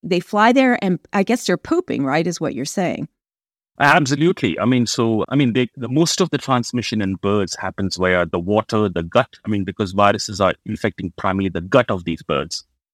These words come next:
Speaker 2: And it's a gastro in-, infection in these birds. And they basically are shed by their feces,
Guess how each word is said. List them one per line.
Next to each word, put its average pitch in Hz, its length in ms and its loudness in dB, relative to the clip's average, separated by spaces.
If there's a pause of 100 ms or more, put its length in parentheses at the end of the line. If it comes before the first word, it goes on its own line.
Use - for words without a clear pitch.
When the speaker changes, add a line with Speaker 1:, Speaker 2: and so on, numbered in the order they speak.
(120)
Speaker 2:
And 104 160 2
it's 110 120 0
a 120 40 2
gastro 123 400 2
in-, 101 240 0
infection 110 460 -2
in 82 80 -4
these 78 180 -8
birds. 76 320 -4
And 92 240 -2
they 95 140 2
basically 101 640 0
are 82 220 -2
shed 151 300 0 (140)
by 92 280 0
their 85 140 0
feces, 82 540 -4